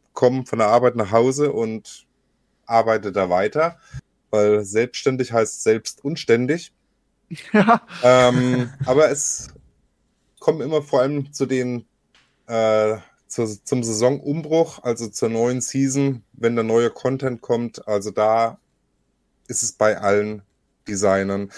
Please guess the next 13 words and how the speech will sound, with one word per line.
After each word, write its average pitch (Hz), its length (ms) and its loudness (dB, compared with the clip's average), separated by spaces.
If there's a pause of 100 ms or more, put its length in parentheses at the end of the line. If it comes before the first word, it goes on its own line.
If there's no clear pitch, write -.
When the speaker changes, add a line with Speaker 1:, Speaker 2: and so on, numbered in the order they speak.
(140)
Speaker 1:
Also 107 120 -10
ich - 80 -10
stehe 117 220 0
auch 110 140 -4
in 107 80 -10
Kon-, 101 220 -10 (200)
Kontakt - 540 -2
mit 120 100 -2
den 117 140 2
anderen, 123 460 2 (500)
ähm, 101 400 0
haben 101 160 -8
da 92 240 -2